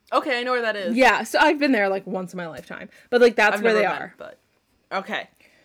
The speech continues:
Speaker 2: So they're trying to figure out what to do with Suki's mom. She insists she's not fucking moving. <laughs> They're in the barn at this point. Um, Dee had scrubbed down one of the stalls with bleach to sleep in,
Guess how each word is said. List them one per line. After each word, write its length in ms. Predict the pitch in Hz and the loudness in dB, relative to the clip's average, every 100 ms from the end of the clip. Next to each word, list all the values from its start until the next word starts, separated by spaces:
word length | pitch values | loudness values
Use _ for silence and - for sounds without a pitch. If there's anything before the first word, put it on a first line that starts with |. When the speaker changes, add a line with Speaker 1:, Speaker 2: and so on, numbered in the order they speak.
| _ _ | _ _
Speaker 2:
So 600 | - 240 226 220 220 208 | 2 4 6 6 6 2
they're 160 | 247 240 | 2 2
trying 400 | - 233 220 262 | 0 0 2 0
to 60 | |
figure 320 | 277 247 269 247 | -4 -4 -2 0
out 420 | 233 226 220 - _ _ - | 2 2 2 -2 _ _ -2
what 180 | 196 202 | 0 0
to 100 | 220 | -2
do 100 | 240 | -4
with 140 | 240 | -4
Suki's 280 | 220 202 220 | -10 -8 -6
mom. 380 | 208 190 190 190 | -4 -4 -6 -10
She 200 | 196 220 | -8 -6
insists 340 | 202 202 202 - | -4 -2 -4 -2
she's 220 | 190 185 | -4 -4
not 520 | 208 196 196 185 190 | -6 -4 -4 -6 -4
fucking 220 | 240 262 220 | -4 -2 -2
moving. 460 | 196 190 208 262 - _ - | 0 0 0 -2 -6 _ -20
<laughs> 240 | _ _ | _ _
They're 140 | 240 247 | 4 6
in 160 | 240 | 4
the 60 | 220 | 4
barn 280 | 196 190 175 | 4 2 0
at 120 | - | -4
this 160 | 175 - | -8 -8
point. 340 | 170 160 135 _ _ _ _ _ _ | -10 -10 -16 _ _ _ _ _ _
Um, 400 | 226 220 208 202 | -2 0 0 -2
Dee 260 | 202 240 285 | -4 0 0
had 220 | 294 262 | 0 -4
scrubbed 340 | - - 214 208 | -6 0 0 2
down 260 | 196 196 | -2 -2
one 100 | 196 | -4
of 80 | 190 | -6
the 60 | 190 | -8
stalls 360 | - 180 185 | -4 -4 -4
with 180 | 190 - | -8 -14
bleach 400 | 175 180 220 - | -12 -10 -10 -12
to 100 | - | -16
sleep 320 | 180 185 185 226 | -10 -8 -4 0
in, 280 | 285 359 | 0 0